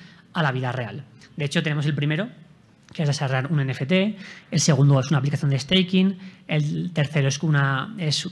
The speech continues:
vender y, mm, token, comprar y vender tokens, tenemos el Dice Game, ese me gusta mucho a mí, personalmente, em, este juega mucho con el concepto de, de los números aleatorios, on-chain, que sabéis que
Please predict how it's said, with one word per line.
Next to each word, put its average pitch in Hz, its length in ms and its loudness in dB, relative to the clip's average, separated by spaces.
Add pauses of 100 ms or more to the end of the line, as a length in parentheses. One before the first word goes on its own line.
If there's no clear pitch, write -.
vender 147 760 2
y, 139 320 2
mm, 139 520 -4
token, 156 480 0
comprar 143 240 0
y 143 40 2
vender 139 200 2
tokens, 190 440 0 (240)
tenemos 147 340 0
el 147 100 2
Dice 151 200 4
Game, 185 280 0 (140)
ese 156 220 2
me 147 120 2
gusta 135 240 0
mucho 143 220 2
a - 40 2
mí, 196 200 0
personalmente, 143 640 0 (480)
em, 143 560 2
este 175 200 0
juega 170 240 2
mucho 165 240 0
con 165 80 2
el 156 60 2
concepto 143 380 -2
de, 135 340 0
de 147 120 -4
los 139 100 0
números 143 280 4
aleatorios, 143 560 0
on-chain, 151 540 -2 (380)
que - 80 -2
sabéis 135 260 0
que 135 340 -2